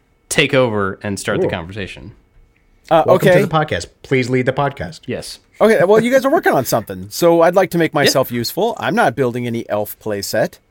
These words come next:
Speaker 3: So what else am I doing other than
Speaker 1: It's not a
Speaker 3: hosting a
Speaker 1: playset.
Speaker 3: podcast? It's gonna be great.
Speaker 1: Yeah.
Speaker 3: O-, okay, but let me, let me get this figured out first. Now, Robert, I know that you are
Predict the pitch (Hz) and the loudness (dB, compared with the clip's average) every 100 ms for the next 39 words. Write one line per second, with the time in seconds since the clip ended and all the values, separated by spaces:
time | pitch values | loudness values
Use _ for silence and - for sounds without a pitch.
0 | _ _ _ _ _ - 151 143 185 208 | _ _ _ _ _ -2 0 4 4 4
1 | 180 180 302 135 117 160 - - _ _ | 4 2 2 0 -4 -6 -12 -20 _ _
2 | - 175 180 175 139 127 208 214 269 294 | 0 2 2 4 2 4 0 2 2 2
3 | 131 98 - - _ 160 - 233 226 202 | 0 -2 -4 -12 _ -12 -6 -4 -4 -2
4 | 277 254 - - - - - - - 202 | 0 0 -2 -4 -6 -12 -18 -18 2 4
5 | 196 208 214 202 202 226 240 220 208 214 | 6 4 4 2 2 2 2 0 2 2
6 | 208 - 214 202 185 165 - 101 85 - | 0 0 2 4 2 -2 -6 -14 -20 -4
7 | 156 151 151 _ _ _ - 175 196 139 | 2 2 0 _ _ _ 2 4 4 2
8 | - 156 165 160 139 143 139 117 | 0 0 2 0 -2 0 0 0